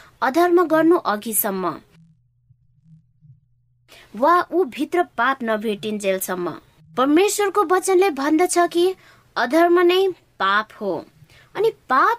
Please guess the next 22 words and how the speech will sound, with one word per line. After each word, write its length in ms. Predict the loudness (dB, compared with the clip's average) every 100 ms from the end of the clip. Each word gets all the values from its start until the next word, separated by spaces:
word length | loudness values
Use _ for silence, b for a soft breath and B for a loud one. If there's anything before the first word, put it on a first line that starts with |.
| _ -4
के 260 | 0 0
हो? 180 | -2 -2
नियम 460 | 2 4 4 4 4
उल्लङ्घन 680 | 4 4 4 4 2 2 -2 -4
वा 140 | -4
नियम 480 | -2 -4 -2 -2 -2
तोड्नु। 560 | -4 0 0 0 -2 -8 _ -2
यसकारण 720 | 0 0 0 -2 0 2 0
लुसिफर, 680 | 0 -2 0 0 0 -2
जसको 440 | -2 -4 -4 -2 -4
काम 440 | -4 -2 0 0
थियो 400 | 0 2 2 0 -4 B B -2
परमेश्वरको 600 | 2 2 2 -4 -2 2
नियमको 500 | 4 6 4 2 0
रक्षा 460 | 0 -2 0 -2
गर्नु, 400 | 0 0 0 -4 -2
र 80 | 0
यसरी 580 | 0 0 -2 0 0 -2
सर्वप्रथम 840 | 0 0 0 -2 -2 -4 0 -2
स्वर्गमा 580 | -2 -2 0 2 4 4
युद्ध 580 | 2 0 -6 -6 -6 -6
छेडियो 560 | -2 -2 0 0 -2